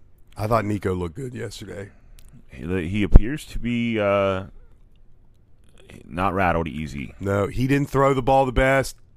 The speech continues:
Speaker 1: That would go to, uh, Crowder. But, like, the Q B draw,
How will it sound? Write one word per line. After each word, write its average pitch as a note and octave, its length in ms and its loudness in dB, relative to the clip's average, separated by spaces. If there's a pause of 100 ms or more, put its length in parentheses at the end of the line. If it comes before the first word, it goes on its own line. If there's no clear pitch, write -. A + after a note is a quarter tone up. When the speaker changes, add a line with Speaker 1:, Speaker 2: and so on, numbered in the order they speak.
Speaker 1:
That A2 200 0
would G#2+ 140 -4
go A2+ 160 2
to, F#2+ 180 -4 (560)
uh, F#2+ 280 0
Crowder. B2+ 540 2 (680)
But, B2+ 540 2 (800)
like, A#2 140 0
the B2+ 100 0
Q C#3 180 0
B A#2 160 2
draw, G2+ 420 2